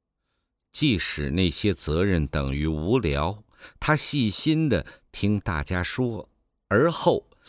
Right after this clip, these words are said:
很和悦地发表了意见。虽然他准知道他的意见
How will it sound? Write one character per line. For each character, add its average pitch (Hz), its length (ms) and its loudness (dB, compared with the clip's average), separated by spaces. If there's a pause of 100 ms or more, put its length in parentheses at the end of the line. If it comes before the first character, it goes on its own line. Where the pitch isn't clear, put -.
(120)
很 110 320 6
和 127 440 2
悦 165 240 0
地 82 140 0
发 107 360 -6
表 65 260 -4
了 64 140 -4
意 78 260 -2
见。 - 300 -10 (1400)
虽 123 280 2
然 110 220 2
他 - 180 -2
准 78 400 0
知 110 220 -2
道 98 160 2
他 - 200 -4
的 98 140 2
意 92 260 0
见 80 320 -2